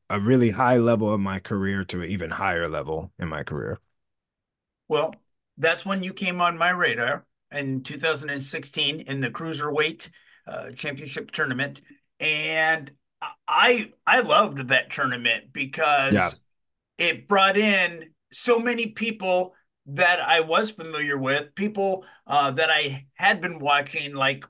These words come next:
Speaker 2: on the independent scenes and, and kinda just knew a little bit about, but weren't, I guess, coming to the big stage, right? And then they had this tournament, brought all these guys in,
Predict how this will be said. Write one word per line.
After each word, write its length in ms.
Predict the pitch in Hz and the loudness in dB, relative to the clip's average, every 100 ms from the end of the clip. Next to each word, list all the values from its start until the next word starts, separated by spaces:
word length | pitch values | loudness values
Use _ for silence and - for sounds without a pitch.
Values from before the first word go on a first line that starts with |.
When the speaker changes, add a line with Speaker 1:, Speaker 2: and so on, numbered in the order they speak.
| _ | _
Speaker 2:
on 160 | 147 151 | -2 -2
the 100 | 143 | -4
independent 720 | 160 151 143 165 156 151 - | -6 -6 -4 -6 -2 -4 -2
scenes 380 | - 156 156 139 | -8 -6 -8 -6
and, 220 | 151 139 | -6 -4
and 180 | 202 220 | -2 0
kinda 240 | 294 277 214 | 2 2 0
just 240 | 220 214 | 0 -2
knew 200 | 190 214 | 0 0
a 140 | 147 147 | 0 0
little 280 | 226 233 | 2 2
bit 180 | 214 220 | 0 -2
about, 480 | 220 214 220 220 214 - _ | -2 2 2 2 -4 -20 _
but 260 | 175 160 - _ _ _ _ _ | -2 -2 -4 _ _ _ _ _
weren't, 260 | 165 208 208 - _ _ _ _ _ _ | 0 2 2 -4 _ _ _ _ _ _
I 140 | 147 175 | 0 2
guess, 260 | 196 185 | 2 0
coming 340 | - 208 190 147 | -2 -2 -2 -10
to 120 | 180 | -10
the 100 | 139 | -6
big 220 | 175 135 | -6 -6
stage, 400 | - 185 151 113 | -2 0 0 2
right? 280 | 131 160 - - - - | 2 2 -2 -18 -18 -8
And 160 | 165 170 | -4 -2
then 140 | 190 | -2
they 140 | 190 | -2
had 200 | 190 202 | 0 -2
this 160 | 185 165 | -2 -6
tournament, 540 | - 214 208 196 208 | -2 0 2 -2 -6
brought 240 | 135 - 190 | -6 0 0
all 120 | 185 | 0
these 200 | 185 156 | -4 -6
guys 320 | 196 190 185 | 0 0 2
in, 260 | 208 226 | 0 0